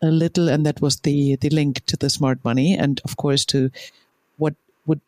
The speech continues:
you have done if you would have known what happened in the five years. And this is, as you said, when, when you see in a startup character or inspiring other persons, personalities and characters which live and breathe in our industry,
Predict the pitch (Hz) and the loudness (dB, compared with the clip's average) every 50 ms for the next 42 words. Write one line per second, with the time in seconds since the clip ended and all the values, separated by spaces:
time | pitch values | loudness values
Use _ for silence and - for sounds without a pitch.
0 | _ _ - 156 170 151 139 143 135 - _ - 147 135 131 131 - - 131 - | _ _ 0 2 2 2 4 2 0 -2 _ -2 0 2 2 2 0 0 -2 0
1 | - 151 143 143 143 156 160 139 143 147 147 147 143 139 104 - - 135 127 135 | 0 0 0 2 2 2 0 2 2 2 2 2 2 2 0 0 0 -2 0 0
2 | 139 131 - - 127 131 127 - 139 135 139 127 - 135 127 127 120 123 131 131 | -2 -2 0 0 -2 0 0 0 0 0 0 0 0 0 0 0 0 0 0 2
3 | - - - - - 135 139 135 135 131 127 - 131 - - - - - - - | 2 0 0 -2 0 2 2 2 2 2 2 0 0 -2 -2 -4 -8 -12 -14 -14
4 | _ _ _ _ _ _ _ _ _ _ _ _ _ - 156 147 135 147 143 135 | _ _ _ _ _ _ _ _ _ _ _ _ _ -4 -4 -2 0 0 0 2
5 | - 151 143 143 127 127 135 131 131 127 120 - 131 131 135 135 120 123 - - | 2 0 0 0 0 2 2 2 2 2 2 2 2 2 2 2 2 2 2 0
6 | 131 123 127 127 127 123 - - - - - - _ _ _ - - 175 160 - | 0 0 2 0 0 -2 -4 -8 -18 -20 -20 -20 _ _ _ -6 -2 -2 0 0
7 | 160 - - 160 151 139 139 131 - - 120 123 - 80 135 135 127 123 131 131 | 0 0 0 0 2 2 0 0 -2 -2 -2 0 0 0 0 2 2 0 0 0
8 | - - 139 131 131 135 135 131 135 123 - 131 131 131 127 127 123 127 127 - | -2 -2 0 0 2 2 2 2 2 0 0 0 0 0 0 2 0 0 0 0
9 | - 147 - - 127 135 127 123 123 - - - - _ _ - - 139 - - | -2 -2 0 0 2 2 2 2 0 -2 -6 -8 -10 _ _ -6 -4 -4 -2 0
10 | 135 139 135 139 131 - 139 127 127 123 - - 131 131 131 - 151 143 139 131 | 0 2 2 0 0 0 2 0 2 0 0 0 -2 -2 0 -2 0 0 0 0
11 | - - - 120 120 - - - 131 - - - - - - _ - 151 151 147 | -2 -2 -2 0 0 -2 -2 -2 -2 -2 -2 -2 -2 -4 -6 _ -2 0 0 0
12 | 127 123 - 95 131 131 127 127 120 - - _ - 151 151 143 131 123 123 123 | -2 -2 -2 0 0 2 2 0 0 -4 -8 _ -2 0 2 2 2 0 -2 -2
13 | - 127 131 117 110 123 131 131 127 95 131 143 147 156 - - - 170 170 170 | -2 0 0 0 2 2 2 2 2 2 0 0 0 -2 -2 0 0 0 0 0